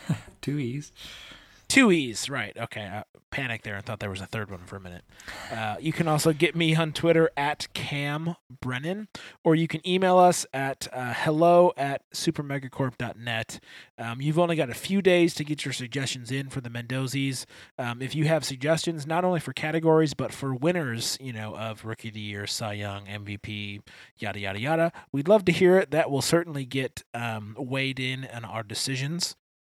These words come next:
Speaker 2: um, going forward. And, uh, with that being said, Nick,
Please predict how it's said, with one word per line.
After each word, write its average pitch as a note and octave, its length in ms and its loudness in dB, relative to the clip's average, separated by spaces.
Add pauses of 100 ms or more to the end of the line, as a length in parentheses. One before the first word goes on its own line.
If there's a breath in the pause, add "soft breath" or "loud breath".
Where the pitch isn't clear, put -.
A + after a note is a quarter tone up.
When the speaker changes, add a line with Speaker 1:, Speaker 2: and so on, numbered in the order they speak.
Speaker 2:
um, G#2+ 200 -10
going G#2+ 280 -8
forward. B2 500 -6 (340 soft breath)
And, A#2 520 -6
uh, A2 500 -4 (280)
with C3+ 80 -8
that E3+ 160 2
being G3 140 -2
said, G3 240 2
Nick, B2+ 320 -6